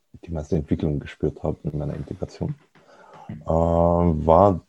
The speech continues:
der Moment, wo ich mir gedacht habe, hey, ich sollte vielleicht mit mehr Österreichern abhängen. <laughs> Also, äh, ich sag's ganz ehrlich, ähm, also bis zur Unterstufe, also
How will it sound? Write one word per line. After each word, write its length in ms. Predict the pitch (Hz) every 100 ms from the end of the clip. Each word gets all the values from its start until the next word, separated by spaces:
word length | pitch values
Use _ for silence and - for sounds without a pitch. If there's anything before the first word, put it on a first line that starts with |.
| _
der 160 | 92 90
Moment, 720 | 98 95 87 80 82 120 -
wo 480 | - 85 82 92 - -
ich 360 | - 104 - -
mir 160 | 98 92
gedacht 440 | 87 80 82 -
habe, 240 | 98 95 92
hey, 320 | 95 87 -
ich 260 | - 92 -
sollte 400 | - - 95 98
vielleicht 440 | - 82 80 - _ _ -
mit 300 | 87 71 -
mehr 240 | 85 82
Österreichern 680 | 80 - - - 82 - 78
abhängen. 540 | - - 80 - - -
<laughs> 60 | - 143 165 165 -
Also, 280 | 90 101 113
äh, 480 | 113 92 71 - 53 - - -
ich 100 | 101
sag's 200 | 139 135
ganz 200 | 135 127
ehrlich, 340 | 113 110 143 -
ähm, 720 | 113 107 110 110 113 110 107 _ _ _ _ _ _ _
also 600 | 107 98 101 104 104 98 _ _
bis 420 | - 127 139 - -
zur 340 | - 95 90 -
Unterstufe, 1300 | - 104 113 _ _ - 80 - - - 82 73 -
also 240 | 78 78